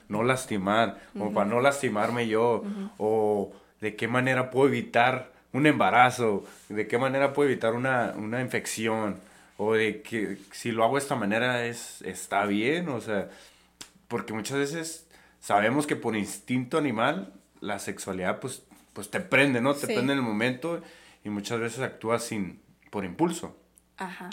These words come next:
Speaker 1: Entonces, ¿qué pasa cuando existen esos impulsos, no? Entonces, también tuve mi etapa en la que tuve que experimentar, ¿no? Empezar a, a, a explorar este mundo y, y, pues, sí llegué a tener como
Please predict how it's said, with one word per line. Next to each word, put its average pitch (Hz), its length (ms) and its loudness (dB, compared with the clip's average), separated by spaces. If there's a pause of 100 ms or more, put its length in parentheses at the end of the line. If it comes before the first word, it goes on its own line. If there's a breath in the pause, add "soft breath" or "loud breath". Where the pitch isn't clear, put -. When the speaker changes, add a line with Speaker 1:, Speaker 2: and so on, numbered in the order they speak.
(120)
Speaker 1:
Entonces, 113 680 -2 (640 soft breath)
¿qué 135 140 4
pasa 147 540 2
cuando 107 240 -4
existen 135 500 -4
esos 101 220 -6
impulsos, 87 520 -10
no? 110 220 -12 (380)
Entonces, 107 680 -2 (800 soft breath)
también 117 400 2
tuve 139 220 6
mi 117 100 2
etapa 110 420 2
en 117 80 0
la 107 120 -2
que 101 80 -4
tuve 110 260 -4
que 98 160 -6
experimentar, 92 920 -6
¿no? 117 140 -6
Empezar 107 560 2
a, 113 220 4 (280)
a, 87 360 -10
a 85 80 -12
explorar 95 480 -2
este 110 240 -6
mundo 135 500 -6 (800 soft breath)
y, 113 680 -4
y, 110 100 -6
pues, - 580 -8
sí 120 280 -6
llegué 127 260 2
a 123 120 2
tener 123 340 -2
como 110 440 -4